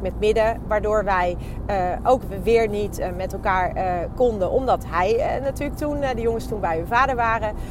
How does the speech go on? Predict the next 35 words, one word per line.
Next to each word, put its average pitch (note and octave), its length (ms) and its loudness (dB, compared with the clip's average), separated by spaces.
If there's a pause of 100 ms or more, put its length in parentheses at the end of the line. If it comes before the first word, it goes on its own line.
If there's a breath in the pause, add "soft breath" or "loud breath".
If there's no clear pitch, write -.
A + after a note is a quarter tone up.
(320 loud breath)
En, D#4+ 300 6 (100)
ehm, A3+ 340 4 (140)
het D4+ 160 0
jaar B3 160 8
daarvoor B3+ 580 8
ging C4 420 2
de A3+ 300 2
windsportvakantie G3 960 -2
niet C4+ 220 -2
door G#3 380 2
in G#3 180 -2
verband D#3+ 320 -4
met D#3+ 240 -6
corona. F#3+ 520 4 (1200 loud breath)
En F4+ 300 8 (220)
ja, C4+ 280 6
ik E4+ 200 2
wilde B3+ 540 6 (160)
echt C#4+ 280 2
ontzettend D4+ 480 2
graag, B3 500 4
eh, A3 240 0
niet A#3+ 220 -2
alleen G3 220 2
ik, A3+ 240 0
wij A3 400 4
wilden A#3 300 2
eigenlijk A3+ 440 0
ontzettend C#4 560 0
graag G#3+ 320 0
toch C4 340 2
met G#3 380 -4
die F#3 140 -4
kinderen F#3+ 520 -2
op F#3+ 300 -2